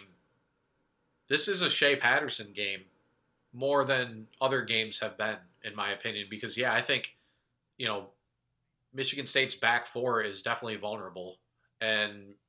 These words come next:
Michigan, ins-, I think Michigan State, if history plays out the way, you know, instead of tr-, maybe trying to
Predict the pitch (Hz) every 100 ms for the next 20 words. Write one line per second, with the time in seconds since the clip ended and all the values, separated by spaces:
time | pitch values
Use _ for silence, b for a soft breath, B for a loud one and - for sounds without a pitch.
0 | _ _ _ 117 110 _ 120 131 120 131
1 | 117 B B B - 123 - - 139 123
2 | 143 139 143 151 127 110 - 123 120 120
3 | _ _ _ _ _ _ _ _ _ 98
4 | 101 110 - 135 - 120 110 104 _ _
5 | _ _ _ _ _ - 117 120 107 113
6 | 110 107 b - 117 107 b b - 123
7 | 120 - 156 165 147 113 - _ _ _
8 | _ _ _ - - 160 139 135 131 127
9 | - 135 131 123 123 - 120 113 110 101